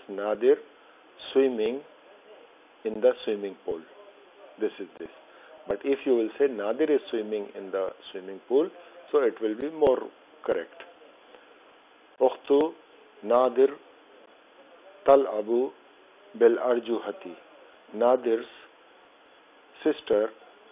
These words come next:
swimming. Nadir's sister is playing with the swing. Arjuha is the swing. Bi means with.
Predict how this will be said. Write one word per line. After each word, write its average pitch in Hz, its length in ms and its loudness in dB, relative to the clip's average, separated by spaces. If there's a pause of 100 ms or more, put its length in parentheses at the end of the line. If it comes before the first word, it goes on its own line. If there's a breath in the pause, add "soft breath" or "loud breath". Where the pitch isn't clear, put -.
(340)
swimming. 127 440 2 (1500)
Nadir's 120 460 2 (140)
sister 120 480 -6 (160)
is 104 80 -12 (120)
playing 117 460 -4
with 98 140 -4
the 113 100 0 (120)
swing. 98 260 -6 (100)
Arjuha 117 460 -4 (320)
is 98 120 -16
the 123 100 -2 (120)
swing. 92 240 -6 (260)
Bi 151 220 -2 (500 soft breath)
means 127 200 -4 (160)
with. 101 160 -2